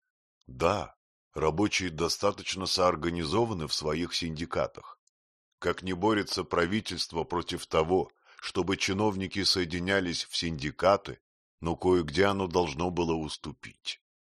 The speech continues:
Синдикаты учителей и учительниц существуют беспрепятственно.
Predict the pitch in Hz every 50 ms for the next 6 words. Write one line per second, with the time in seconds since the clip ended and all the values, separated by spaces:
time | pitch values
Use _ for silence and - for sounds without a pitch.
0 | _ _ _ _ _ - - 90 87 80 73 85 82 98 95 90 - - 82 -
1 | 87 82 - - 76 - 85 80 80 90 90 85 - 76 80 73 78 73 - -
2 | - 98 113 107 - 80 67 62 55 57 - - - - - _ - - - -
3 | - - 87 82 - - - 82 - - - 80 92 104 107 95 80 78 90 -
4 | - - 95 90 - - 85 69 - - - - - - - - - - -